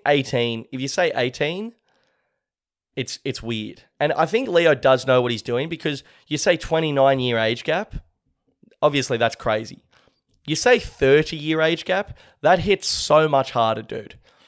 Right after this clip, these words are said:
That hits so much harder. So I think he knows what he's doing, uh, and he's gonna continue doing it whether he does or not. So, <laughs> so continue, Leonardo DiCaprio. I think, I think that's the message here.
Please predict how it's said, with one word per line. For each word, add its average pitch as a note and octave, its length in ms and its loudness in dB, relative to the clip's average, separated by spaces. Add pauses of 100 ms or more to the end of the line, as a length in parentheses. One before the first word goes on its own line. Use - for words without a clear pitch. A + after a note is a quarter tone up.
(320)
That F#3+ 160 -2
hits - 400 -6 (100)
so - 440 2
much C3+ 220 0
harder. A2 460 -8 (420)
So D#3 420 4
I D3 120 -2
think B3+ 240 -4
he A#3 100 -2
knows E3 220 4
what D3 100 -2
he's A#2 80 -6
doing, A#2+ 440 -6 (760)
uh, B2+ 380 4
and D3+ 140 4
he's D#3 100 2
gonna A3 200 4
continue D#3 440 -2
doing C3+ 240 2
it A#2+ 140 -2
whether A#2+ 260 2
he B2 60 -2
does A#2+ 260 2
or A2+ 120 -2
not. G#2 380 -10 (260)
So, B2+ 680 2 (160)
<laughs> D3+ 280 0 (1500)
so E3 240 2
continue, F3 580 2
Leonardo A#2+ 420 4
DiCaprio. A#2 560 -2
I B2+ 80 0
think, C3+ 260 -6
I B2+ 100 -2
think C3+ 140 -4
that's C3+ 220 0
the B2 180 -6
message B2 360 -4
here. D#3+ 260 -8